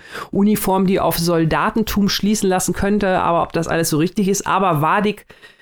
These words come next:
bringt auf jeden Fall Neuigkeiten beziehungsweise neue Ideen, in Anführungszeichen. Und so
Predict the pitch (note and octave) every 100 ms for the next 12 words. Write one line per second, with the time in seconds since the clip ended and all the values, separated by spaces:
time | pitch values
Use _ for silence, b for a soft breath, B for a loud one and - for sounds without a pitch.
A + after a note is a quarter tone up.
0 | B D3+ G#3 C#4+ G3+ A#3 G#3+ F#3+ G3+ F4+
1 | - - E3 F#3 G#3 F3+ A3 G3 F3 F#3
2 | F#3 F#3 F#3+ G3+ F3 F#3+ F#3 D3+ F3 A#3+
3 | C#4+ D#3 D3+ C#3+ C#3 D3+ D#3+ E3+ D#3+ D3+
4 | C#3 C3+ F#3 G#3+ - D#3 D#3 F#3+ C#4 D#4+